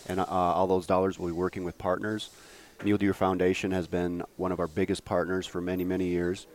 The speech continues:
and we're excited to have this effort going out. But in addition to that, we also have some funds going to our states and field offices, and we've strongly encouraged them to work with partners like the Mule Deer Foundation and getting projects done at the local level.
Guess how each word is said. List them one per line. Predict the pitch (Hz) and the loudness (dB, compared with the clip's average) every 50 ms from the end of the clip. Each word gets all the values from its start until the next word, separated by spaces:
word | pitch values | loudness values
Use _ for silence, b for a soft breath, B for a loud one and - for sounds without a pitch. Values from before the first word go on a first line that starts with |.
| B B B B B B B B B B B B B B B | B B B B B B B B B B B B B B B
and | 95 92 90 90 92 90 85 | -4 -2 -2 0 -2 -2 0
we're | 90 95 92 92 92 | 2 4 6 6 6
excited | 78 62 - - - - 95 92 92 95 92 - | 4 2 0 -4 0 2 4 4 4 4 2 2
to | 98 92 | 2 0
have | 98 95 87 90 87 82 80 | 2 4 2 2 2 0 0
this | 87 90 90 - - - - - | 2 2 2 0 -2 -8 -2 2
effort | 95 101 - - 101 90 - - - | 2 2 2 2 0 -2 -2 -2 0
going | 101 90 90 90 87 87 | 2 2 2 2 0 0
out. | 85 85 87 95 - - B B B B B | 0 0 0 -2 -2 -6 B B B B B
But | - 117 123 | 2 6 6
in | 123 123 | 8 8
addition | 117 113 120 131 - - 135 | 8 8 6 6 6 4 4
to | 113 98 | 6 6
that, | 95 90 87 87 - | 8 8 6 6 4
we | 92 95 | 4 4
also | 95 92 101 - - 98 | 6 6 4 4 2 0
have | 95 95 90 87 | 2 2 2 0
some | - 95 90 | -2 -6 -8
funds | - 95 92 90 87 85 | -4 -2 -2 -2 -2 -2
going | - 90 90 90 90 | -2 0 0 0 -2
to | - 95 | -2 -2
our | 87 85 | -2 -2
states | 82 - - 92 90 90 - - | -2 -2 0 0 0 0 0 -4
and | - - | -10 -4
field | - 101 104 110 101 | 0 2 4 4 4
offices, | 92 87 80 - 87 - - 87 85 78 | 4 2 2 0 -6 -8 -4 -4 -4 -4
and | 87 85 87 | -4 -4 -2
we've | 87 85 - | -4 -4 -4
strongly | - - 92 90 90 90 90 87 85 | -4 -2 -2 0 0 0 0 -2 -2
encouraged | 82 - 101 101 90 87 78 76 | -4 -4 -4 -2 -2 -2 -2 -2
them | - 95 98 101 98 90 85 80 B B B B B - - | 0 0 2 2 2 0 -2 -8 B B B B B -10 -6
to | 104 | -2
work | 92 95 92 - - | 0 0 0 0 -2
with | 92 - | -4 -2
partners | - 101 90 80 71 85 85 80 - | 0 0 0 2 0 -2 -6 -4 -2
like | 92 87 - - | -4 -4 -4 -4
the | 87 | -6
Mule | 90 90 90 85 | -4 -2 -2 -2
Deer | 82 85 82 | -2 -2 -4
Foundation | 78 - 92 85 85 82 82 87 85 82 - 95 85 85 | -4 -4 -4 -4 -2 -2 -2 -2 -2 -2 -2 -4 -6 -6
and | 85 | -4
getting | 82 90 87 85 - | -4 -4 -4 -4 -4
projects | - 90 87 85 - - 85 - - - | -4 -4 -4 -4 -2 -4 -6 -6 -6 -4
done | - 90 87 87 | -4 -2 -2 -2
at | 80 - | -4 -4
the | 85 82 | -4 -4
local | 82 82 82 - 80 80 | -4 -4 -4 -4 -6 -6
level. | 82 80 78 80 78 78 | -4 -4 -4 -6 -6 -8